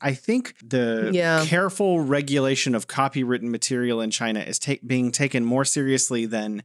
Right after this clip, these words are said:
Speaker 1: any nation has ever taken care of copywritten materials.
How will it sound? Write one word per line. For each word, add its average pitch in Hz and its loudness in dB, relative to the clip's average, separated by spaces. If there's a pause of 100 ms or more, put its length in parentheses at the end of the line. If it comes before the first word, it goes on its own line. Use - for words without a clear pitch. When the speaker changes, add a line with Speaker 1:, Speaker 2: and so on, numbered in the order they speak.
(100)
Speaker 1:
any 156 2 (100)
nation 139 2
has 117 0 (120)
ever 127 0
taken 107 -2
care 104 0
of 98 -4
copywritten 110 -4
materials. 113 -2